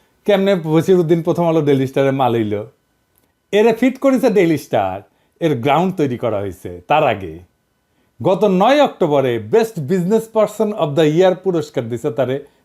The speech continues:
ডেইলি স্টার। তার মানে আপনি তো প্রফেসর ইউনুসকে দোষ দিতে পারবেন না, বল তো সে তৈরি করে দিছে ডেইলি স্টার, আর প্রফেসর ইউনুস চাপ মারিছে।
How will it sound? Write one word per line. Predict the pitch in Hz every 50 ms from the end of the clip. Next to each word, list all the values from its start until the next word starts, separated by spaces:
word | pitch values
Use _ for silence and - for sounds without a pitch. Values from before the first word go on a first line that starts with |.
| - 107
ডেইলি | 120 107 101 95
স্টার। | - - - 78 - - _ _ _ _ _ _ _ -
তার | - 175 202 226
মানে | 254 269 254 233 196 147 127 - _ _ _ _ -
আপনি | 180 175 202 226
তো | 220 240
প্রফেসর | 226 214 196 196 185 240 233 226
ইউনুসকে | 226 226 226 226 226 - - 240 226
দোষ | 180 175 202 180
দিতে | 180 208 180 220
পারবেন | 214 180 160 147 147 147
না, | 143 143 139 135 131 - - _ _ _ - 156
বল | 190 226 226 214
তো | 240 220
সে | 226 247
তৈরি | 233 240 269 247 220 190
করে | 170 190 175 165
দিছে | 147 156 143 180
ডেইলি | 156 160 165 160 165 160
স্টার, | - - 156 143 139 143
আর | 160
প্রফেসর | 160 208 202 190 180 208 202
ইউনুস | 196 196 196 190
চাপ | - 262 233 - - 180
মারিছে। | 151 139 127 117 - 131 117 120